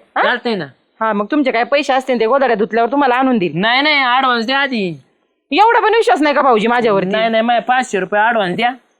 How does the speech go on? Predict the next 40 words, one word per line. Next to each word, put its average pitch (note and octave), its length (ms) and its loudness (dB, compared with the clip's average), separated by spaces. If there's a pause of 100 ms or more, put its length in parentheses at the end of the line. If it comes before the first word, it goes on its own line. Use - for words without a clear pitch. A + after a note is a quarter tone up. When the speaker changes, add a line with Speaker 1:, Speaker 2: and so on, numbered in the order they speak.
Speaker 2:
मग F3+ 140 -6
बाकीचं A3+ 420 -2
बघू A3 240 0
नंतर G3+ 260 -2
Speaker 1:
मग A#3 100 -2
Speaker 2:
काय. D#4 60 0
Speaker 1:
मी F#4+ 80 2
असंच G#4 320 2
म्हणायचं, C4+ 320 2
आधी C#4 280 0
एक D4+ 60 2
गोधडी C#4+ 320 2
धुवून C4 180 2
दाखवा F4+ 380 4 (260)
आणि A#3+ 120 2
मग D#4+ 100 4
मी E4+ 140 2
ठरवून B3 300 2
तुम्हाला D#4 220 2
धुवायला A#3 240 2
द्यायची B3 260 2
का C4 80 0
नाही. F#3 140 2
Speaker 2:
पण G#3+ 80 0
गोदाड्या A3+ 460 0
किती A#3+ 260 -6
ते A#3+ 200 -4
तर A#3+ 140 -2
सांगा, C4 360 -2
आम्ही C4+ 320 2
म्हणायचो A3+ 360 0
Speaker 1:
हा. C4+ 60 0
Speaker 2:
पाचशे B3+ 340 2
रुपये G#3+ 240 0
द्या B3 120 0
आणि B3+ 100 -2
तुमच्या B3+ 240 0
गोदाड्या A3+ 320 0
निघाय A#3 240 0
पंधरा. G#3 520 0